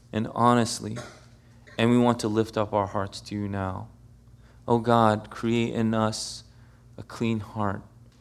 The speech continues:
renew in us a right spirit. For Lord God, we are prone to wander and sin and hurt and hate and be angry and destroy and to kill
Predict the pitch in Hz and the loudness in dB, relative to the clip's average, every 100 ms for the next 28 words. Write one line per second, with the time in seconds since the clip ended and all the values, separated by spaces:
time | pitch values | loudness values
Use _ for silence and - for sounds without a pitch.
0 | - - - 120 123 123 127 123 113 110 | -20 -20 -4 2 4 4 4 2 2 2
1 | 107 - - - - - - 117 127 127 | 0 -4 -10 -12 -18 -14 -8 -6 -6 -6
2 | 123 - - 123 117 110 - - - - | -6 -8 -6 -4 -2 -2 -6 -18 -20 -20
3 | - - - - - 120 120 120 113 113 | -20 -20 -20 -20 -6 0 4 4 4 2
4 | 110 123 117 - 117 113 113 - 107 107 | 4 2 0 0 0 2 0 -4 -4 -2
5 | 104 104 101 98 98 98 - - - - | -2 -2 -4 -4 -6 -10 -18 -20 -20 -18
6 | - 104 104 - 113 110 101 98 104 104 | -6 -4 -4 -4 0 0 0 -4 -10 -14
7 | - - - - 117 95 113 107 104 - | -20 -20 -20 -12 -8 -6 0 0 0 -6
8 | - - - - - - - 92 - - | -20 -20 -20 -20 -20 -18 -12 -10 -8 -2
9 | 110 104 107 - - - - - - 113 | -2 -2 -6 -18 -20 -20 -20 -12 -4 0
10 | 110 113 113 110 117 107 110 113 110 110 | 2 2 4 4 4 2 2 2 2 -4
11 | - - - 107 107 113 - - - 120 | -12 -20 -10 -2 2 2 2 0 4 8
12 | 113 113 110 113 113 - - - 107 - | 10 8 6 4 -4 -18 -18 -8 -6 -6
13 | - - - 120 117 110 107 | -8 -4 4 6 6 6 2